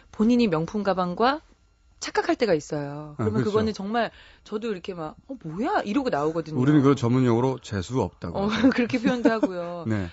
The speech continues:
Speaker 1: 자기가 가방이야? 이러면서 막 이렇게 얘기를 할 때가
Speaker 2: 네,
Speaker 1: 있어요.
Speaker 2: 그쵸.
Speaker 1: 근데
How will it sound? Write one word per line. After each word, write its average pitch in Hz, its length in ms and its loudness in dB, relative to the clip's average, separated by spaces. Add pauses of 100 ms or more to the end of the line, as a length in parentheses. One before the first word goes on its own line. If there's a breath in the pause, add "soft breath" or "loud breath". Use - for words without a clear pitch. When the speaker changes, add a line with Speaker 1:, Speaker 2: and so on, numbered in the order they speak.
Speaker 1:
자기가 233 360 -2
가방이야? 214 520 -2
이러면서 196 340 -6
막 175 80 -2
이렇게 190 260 -2
얘기를 185 260 -2
할 294 80 -4
때가 320 200 -4
Speaker 2:
네, 160 60 -2
Speaker 1:
있어요. 156 500 0
Speaker 2:
그쵸. 180 140 -10
Speaker 1:
근데 240 260 0